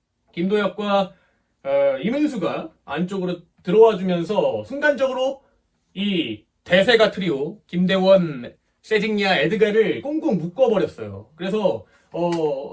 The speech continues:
하이라이트 보시면은 이 안에서 굉장히 막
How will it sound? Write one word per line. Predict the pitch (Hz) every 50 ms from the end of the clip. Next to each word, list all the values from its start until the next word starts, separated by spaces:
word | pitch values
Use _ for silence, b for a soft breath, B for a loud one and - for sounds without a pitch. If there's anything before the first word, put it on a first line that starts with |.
| - - -
하이라이트 | - - 285 302 320 302 - - -
보시면은 | 180 185 185 208 208 208 196 202 190
이 | 170 170 170 170
안에서 | - - - 151 202 262 262 262 - 175 175 180 - 175
굉장히 | 170 190 214 214 233 226 214 190
막 | 165 147 151 -